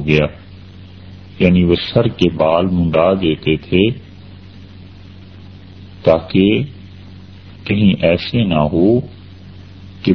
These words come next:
بالوں کے نیچے سر کے بال ہیں، غسل میں وہ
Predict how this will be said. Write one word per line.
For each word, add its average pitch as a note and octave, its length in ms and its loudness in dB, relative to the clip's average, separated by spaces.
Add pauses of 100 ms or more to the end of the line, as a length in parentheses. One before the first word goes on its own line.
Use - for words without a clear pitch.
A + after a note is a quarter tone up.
بالوں E2+ 480 2
کے F2 200 -2
نیچے E2 540 0 (100)
سر A2+ 240 -2 (100)
کے F#2+ 140 2
بال E2 380 0
ہیں، F2 260 2
غسل F#2+ 500 -2
میں F2+ 240 0
وہ E2+ 160 -2